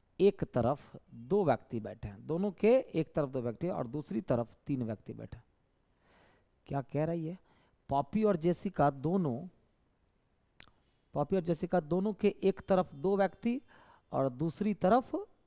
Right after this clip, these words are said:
तीन व्यक्ति बैठे हैं। ठीक है, हाँ ठीक है। कितने व्यक्ति एक परिवार पार्ट में? अमीलिया एक, दो, तीन, चार, पाँच और छः। हाँ, ठीक है,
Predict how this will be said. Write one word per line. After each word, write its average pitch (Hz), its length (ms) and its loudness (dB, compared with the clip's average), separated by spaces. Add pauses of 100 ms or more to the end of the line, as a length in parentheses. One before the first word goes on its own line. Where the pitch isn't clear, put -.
(640)
तीन 190 260 2
व्यक्ति 110 380 -2
बैठे 95 280 -12
हैं। 110 120 -16 (1800)
ठीक 165 220 -6
है, 180 140 -10 (480)
हाँ 123 220 -14
ठीक 156 200 -6
है। - 340 -16 (160)
कितने 165 220 -2
व्यक्ति 180 220 0
एक 180 60 -4
परिवार 175 240 0
पार्ट 170 200 -4
में? 175 60 -8 (360)
अमीलिया 139 400 -4
एक, 139 260 -2
दो, 131 380 -6 (140)
तीन, 135 440 -6
चार, 127 380 -2 (160)
पाँच 110 440 -4 (1200)
और 110 100 -8
छः। 98 380 -6
हाँ, 107 180 -10
ठीक 214 240 2
है, 180 140 -4